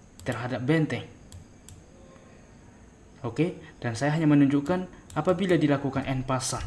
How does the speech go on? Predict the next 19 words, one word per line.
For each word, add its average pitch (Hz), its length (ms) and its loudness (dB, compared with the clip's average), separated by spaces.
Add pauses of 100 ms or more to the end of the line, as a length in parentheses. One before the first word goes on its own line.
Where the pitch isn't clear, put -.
(420)
maka 127 240 -2
jelas 117 320 -6 (560)
pion 131 240 4
promosi. 113 400 -4
Karena 135 400 2
apa? 113 240 -8 (240)
Pion 117 320 2 (160)
sudah 120 240 -4
menghalangi 113 560 -4
benteng 117 400 -6
untuk 113 240 -6
melakukan 107 400 -8
skak. - 280 -12 (1600)
Oke, 117 220 -2
teman-teman, 127 500 0
berikut 120 320 -4
adalah 113 320 -6
kunci 123 320 -2
jawabannya, 160 480 0